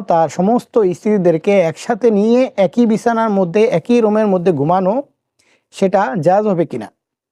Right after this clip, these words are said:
তো সম্মানিত প্রিয় দর্শকবৃন্দ, এই বিষয়টি বুঝতে হলে অবশ্যই আমাদেরকে প্রথমে জানতে হবে যে একাধিক বিবাহ করা কোন ব্যক্তির জন্য জায়েজ। তো সম্মানিত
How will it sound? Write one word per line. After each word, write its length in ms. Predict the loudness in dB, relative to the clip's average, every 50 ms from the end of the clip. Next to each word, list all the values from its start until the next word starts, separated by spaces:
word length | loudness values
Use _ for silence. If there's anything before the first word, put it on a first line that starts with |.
| _ _ _ _ -4
তো 60 | -4 -2 -2
সম্মানিত 300 | -2 0 0 0 0 -2 0 0
প্রিয় 160 | 0 0 0 0
দর্শকবৃন্দ, 460 | -4 -4 -4 -6 -4 -2 -2 -2 0 -2 -2 -4 _ _ _ _ _ _ _ _ _ _ _ _ _ _ _ _ _ _ _ _ _ _ _ _ _ _ _ -2
এই 120 | 0 0 0
বিষয়টি 300 | 0 0 0 0 0 0 0 0
বুঝতে 220 | -2 0 0 2 2
হলে 160 | 4 4 2 2 2 2
অবশ্যই 300 | 2 0 -2 0 0 0 2
আমাদেরকে 360 | 0 0 0 -2 -2 0 0 0 0 0
প্রথমে 260 | 0 0 0 0 2 2 2
জানতে 220 | 0 0 0 -2 -2
হবে 180 | 0 0 0 0 0 -2 -4 _ _ _ _ _ -10
যে 220 | -4 0 2 2 2 0 -2 -2 -2 -2
একাধিক 640 | 0 2 2 2 2 0 -2 -2 -2 0 0 -2 -4 -8 _ -2 -2
বিবাহ 280 | 0 0 0 0 -2 -4 -4 -2
করা 180 | 0 0 0 0 -2 -4 -8 _ -2
কোন 120 | 0 0 2 2 0
ব্যক্তির 300 | 0 -2 _ -2 -2 0 2
জন্য 180 | 2 2 2 0 0 0 0
জায়েজ। 280 | 0 0 -2 -4 -8 -14 -20 -20 -20 _ _ _ _ _ _ _ _ _ -4
তো 40 | -4 -2 -2
সম্মানিত 320 | -2 -2 -2 -2 -2 -2